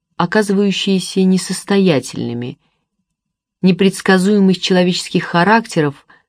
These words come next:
что спутывает хитроумные планы. Поэтому истолковывать известные факты на основе предполагаемого плана, якобы составленного убийцей из заброшенного храма, было бы ошибкой.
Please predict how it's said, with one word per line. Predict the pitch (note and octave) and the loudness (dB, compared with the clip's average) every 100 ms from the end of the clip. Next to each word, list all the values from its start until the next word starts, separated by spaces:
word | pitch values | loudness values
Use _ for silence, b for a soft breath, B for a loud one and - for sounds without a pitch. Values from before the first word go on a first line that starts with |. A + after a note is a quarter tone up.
| _ _ _ | _ _ _
что | - - | -8 -4
спутывает | E3+ - G3 F#3+ E3+ E3 | -4 -4 -4 0 2 0
хитроумные | - E3 D#3+ F3 F3 E3+ E3+ | -2 0 2 2 2 2 0
планы. | E3 D#3+ C#3+ C3 A#2+ C3+ _ _ _ _ _ _ _ _ _ _ | 0 0 0 -4 -8 -14 _ _ _ _ _ _ _ _ _ _
Поэтому | - F#3+ G3+ G#3 | 0 2 2 2
истолковывать | G3 - G3+ G3+ A#3 A3 F3 E3+ F3 | 2 2 0 2 4 6 4 0 0
известные | F3 G3 F#3+ F#3 F3+ | 2 2 2 0 -2
факты | - F#3+ F#3 - | 0 0 0 0
на | E3 | 0
основе | E3 - F#3+ F3 | 0 0 0 0
предполагаемого | D#3+ D#3+ E3 F3+ F3 F3+ F#3+ E3+ D#3+ D3+ | 0 -4 -2 0 2 2 2 2 0 -2
плана, | D3+ F#3 G#3+ A#3+ E3+ C#3 | -2 0 2 4 2 0
якобы | - E3+ E3 E3 E3 | 0 0 2 0 -2
составленного | F3+ F3+ - F3+ D#3+ D#3 D#3 | -2 -4 0 2 2 2 2
убийцей | D#3 E3 E3 F3+ D#3 - D3 B2+ b b b b | 0 2 2 2 0 -4 -4 -4 b b b b
из | F3 D#3+ | -2 0
заброшенного | D#3 D#3+ E3+ E3+ - D#3 D3 | 0 2 2 0 0 -2 -2
храма, | C#3+ F#3+ A3+ A3 | -2 0 2 2
было | G3+ D#3 F3 F3+ | 2 2 2 2
бы | E3+ F3 | -2 -2
ошибкой. | - E3+ - D#3 - - C3+ C#3 | -4 -4 -4 -6 -8 -10 -10 -10